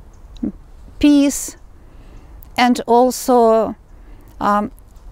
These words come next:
this card is encouraging for you and me who live in Western world. Because yes, sanctions are also might mean that we will have less, uh, commodities.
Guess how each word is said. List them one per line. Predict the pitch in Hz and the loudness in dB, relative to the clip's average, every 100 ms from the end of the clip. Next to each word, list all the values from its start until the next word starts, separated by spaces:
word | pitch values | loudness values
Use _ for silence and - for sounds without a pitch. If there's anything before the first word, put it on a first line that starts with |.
| - - - - | -20 -20 -14 -4
this | 285 285 | -4 -2
card | - 349 320 | 0 0 0
is | 285 | 2
encouraging | 269 - 269 277 262 262 254 | 0 2 2 2 0 0 0
for | 269 | 0
you | 254 254 | 0 2
and | 240 240 | 0 0
me | 233 269 | 0 -2
who | 320 - | -2 -2
live | 240 240 262 | 0 2 0
in | - 226 208 | -2 -2 0
Western | 220 - - 226 226 214 | -2 -4 -8 -4 -4 0
world. | 233 190 160 - 190 - - - - - - - - - | 0 0 0 -6 -12 -20 -20 -20 -20 -20 -20 -20 -14 -4
Because | 254 262 262 254 | -2 0 -2 0
yes, | 269 240 208 - | 0 0 -2 -12
sanctions | - 247 247 254 - 233 226 - - - - - - - | -4 -2 0 -2 -4 -4 -6 -10 -16 -20 -20 -20 -10 0
are | 220 | 0
also | 226 240 247 - 220 208 | 2 0 0 -2 -2 0
might | 208 208 - | 0 -2 0
mean | 226 233 214 | 0 2 0
that | 202 190 | -2 -4
we | 208 | -2
will | 202 202 | 0 -2
have | - 202 185 | -2 -4 -2
less, | 214 208 202 - | 0 0 -2 -8
uh, | - | -10
commodities. | - 220 226 247 202 - 190 - | -6 -2 0 0 -2 -6 -8 -10